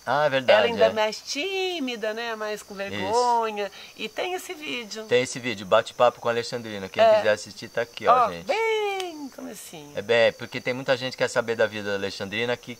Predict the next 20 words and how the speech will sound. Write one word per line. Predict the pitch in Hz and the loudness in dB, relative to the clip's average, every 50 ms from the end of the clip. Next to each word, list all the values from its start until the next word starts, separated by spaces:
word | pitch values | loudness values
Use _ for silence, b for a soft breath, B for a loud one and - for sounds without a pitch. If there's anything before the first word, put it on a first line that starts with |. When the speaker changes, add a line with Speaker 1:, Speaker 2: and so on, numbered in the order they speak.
| - - - | -18 -20 -4
Speaker 1:
então | - 117 113 113 | -2 -2 -2 -2
tem | 113 - 117 | -2 -2 -2
as | 113 110 107 | -2 -2 -4
informações | 117 - - 117 110 110 107 104 - - 95 90 87 85 | -8 -6 -6 -4 -4 -2 -4 -6 -6 -8 -6 -6 -6 -8
um | 90 | -10
pouquinho. | - 95 95 - - 92 87 80 80 82 85 | -12 -12 -12 -12 -12 -14 -14 -12 -12 -12 -8
Não | 92 107 | -4 -2
é | 123 | -2
tudo, | 127 - - 117 113 117 120 127 123 | -2 -4 -8 -12 -10 -10 -10 -8 -4
mas | 117 113 113 101 | -4 -4 -4 -2
é | 113 110 | -2 -4
um | 107 110 | -4 -4
pouco. | - 87 80 78 - - - - - - - - - - - - | -6 -10 -10 -10 -12 -16 -20 -20 -20 -20 -20 -20 -20 -20 -20 -10
Pra | - 101 101 | -4 -2 2
Speaker 2:
É. | |
Speaker 1:
matar | 104 104 - - 107 | 2 2 4 4 2
a | 101 | 2
curiosidade | - 110 104 95 98 90 95 92 90 87 | 2 -4 -8 -10 -2 0 0 0 0 -2
de | 90 | -8
vocês. | 92 95 90 - - 87 87 - | -12 -12 -12 -10 -10 -12 -12 -12